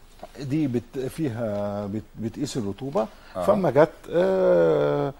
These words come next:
Speaker 1: قلنا نجربه ونشتريه. فمعالي الوزير قال: "ما احنا عندنا الكفاءات".
Speaker 2: هل هذا الجهاز موجود في مصر يا فندم؟ المستورد ده؟
Speaker 1: مستورد. لا يعني مش م-، مش أو-، لازم تستورده، لازم
Speaker 2: مش
Speaker 1: يعني
Speaker 2: متداول يعني عند بتوع
Speaker 1: مش
Speaker 2: مستلزمات
Speaker 1: متداول
Speaker 2: الزراعة.
Speaker 1: أوي. احنا لسه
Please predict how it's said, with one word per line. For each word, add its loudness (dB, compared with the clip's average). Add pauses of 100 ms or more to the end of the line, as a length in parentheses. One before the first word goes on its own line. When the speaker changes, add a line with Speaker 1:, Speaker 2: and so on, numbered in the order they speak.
(260)
Speaker 1:
قلنا 6
نجربه 8
ونشتريه. 2
فمعالي 6
الوزير 4
قال: 4
"ما 4
احنا -2
عندنا 4
الكفاءات". 2
Speaker 2:
هل 8
هذا 12
الجهاز 8
موجود 4
في -2
مصر 6
يا -2
فندم؟ 0 (340)
المستورد 8
ده؟ 12
Speaker 1:
مستورد. 8
لا 8
يعني 4
مش -2
م-، 2
مش 0
أو-، 10
لازم 10
تستورده، 6
لازم 6
Speaker 2:
مش 0
Speaker 1:
يعني 4
Speaker 2:
متداول 10
يعني 8
عند 2
بتوع 2
Speaker 1:
مش 6 (120)
Speaker 2:
مستلزمات 8
Speaker 1:
متداول 12
Speaker 2:
الزراعة. 10
Speaker 1:
أوي. 12
احنا 8
لسه 8